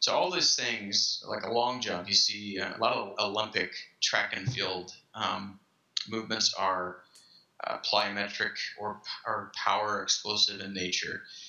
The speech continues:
And all those things can help develop your speed as well. So that's basically the end of those seven. Are there any things that I can clarify further?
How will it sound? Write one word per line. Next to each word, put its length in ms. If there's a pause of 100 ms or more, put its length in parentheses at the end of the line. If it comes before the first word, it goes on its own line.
(140)
And 80
all 160
those 240
things 260
can 120
help 220
develop 320
your 80
speed 420
as 160
well. 300
So 400 (880)
that's 440
basically 500
the 220
end 300
of 480 (180)
those 240
seven. 720 (320)
Are 140
there 160
any 220
things 760
that 100
I 100
can 160
clarify 500
further? 300